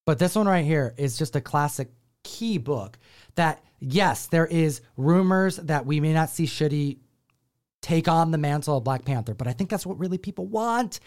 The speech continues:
And if it doesn't play out, how will this book do long term?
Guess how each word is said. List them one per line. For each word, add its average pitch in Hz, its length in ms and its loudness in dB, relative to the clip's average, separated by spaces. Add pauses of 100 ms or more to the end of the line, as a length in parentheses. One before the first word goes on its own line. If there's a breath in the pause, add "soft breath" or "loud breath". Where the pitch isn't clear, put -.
(380 loud breath)
And 220 340 2 (300 soft breath)
if 196 140 -2
it 170 60 -4
doesn't 240 240 2
play 214 220 2
out, 208 300 4 (640)
how 196 220 2
will 202 140 6
this 175 200 2
book - 220 0
do 160 140 2
long 143 220 2
term? 170 360 -2